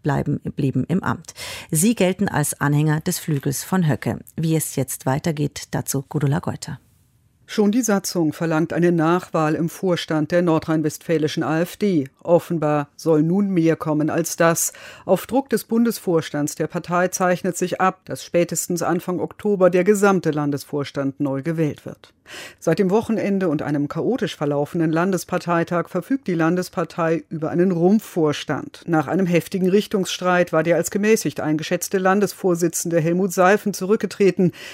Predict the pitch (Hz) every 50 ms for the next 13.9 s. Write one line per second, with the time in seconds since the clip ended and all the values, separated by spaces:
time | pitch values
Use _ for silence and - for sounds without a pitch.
0 | - - - - 220 202 220 220 220 196 175 160 156 - - - 160 151 139 -
1 | - 156 151 156 156 - 175 175 180 185 190 190 185 - - 175 175 175 160 165
2 | 160 170 202 202 - - - - 190 175 151 - - - 165 147 - - 156 143
3 | 180 202 - - - 156 - - - - - - - - - - _ - 175 170
4 | 156 - 170 160 160 151 151 - - 202 175 170 160 170 - 165 170 160 180 175
5 | 185 190 - - 185 175 165 170 165 - - - 196 185 208 180 196 190 208 226
6 | - - 156 - - 156 143 139 - - 156 147 - 160 165 160 156 170 170 165
7 | 180 180 190 180 - 175 160 151 143 139 131 131 - - - - - _ - -
8 | - - - - - - 143 160 156 151 - 160 151 151 170 123 156 175 175 -
9 | 190 202 - - 196 190 185 180 170 160 156 151 143 151 160 160 160 - 180 175
10 | 165 196 190 208 208 185 190 185 180 - - 208 185 170 - - 180 170 - -
11 | 180 165 - - 160 170 160 175 196 208 - - 185 170 170 175 175 165 - 170
12 | 165 143 160 156 165 156 135 170 180 185 175 160 143 - - 131 123 135 - -
13 | - 170 170 156 139 - - 92 131 - 113 123 - - - _ _ -